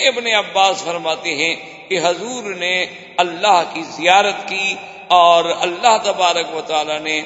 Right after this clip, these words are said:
ابراہیم کو خلیل اللہ کا لقب بخشا اور موسیٰ کو کلیم اللہ کا لقب بخشا اور مدنی کو رویت کا شرف بخشا،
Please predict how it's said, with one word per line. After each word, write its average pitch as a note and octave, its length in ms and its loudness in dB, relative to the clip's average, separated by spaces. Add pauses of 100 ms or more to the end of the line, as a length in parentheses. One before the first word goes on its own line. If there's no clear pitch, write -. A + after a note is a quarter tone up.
(340)
ابراہیم F#3+ 800 2
کو G#3 120 0
خلیل G#3+ 440 0
اللہ C4+ 420 4
کا A#3+ 160 2
لقب F3+ 420 0
بخشا D#3+ 400 0 (400)
اور A3 120 6
موسیٰ C4+ 580 2
کو C4 120 8
کلیم A3 440 0
اللہ C#4+ 440 4
کا C#4+ 100 2
لقب C4 380 -2
بخشا G#3+ 420 0 (360)
اور F3+ 120 2
مدنی F3+ 420 -4
کو C#3 160 -8
رویت F3+ 400 2 (160)
کا D#3 60 -4
شرف D3+ 300 -4 (120)
بخشا، D3+ 400 -2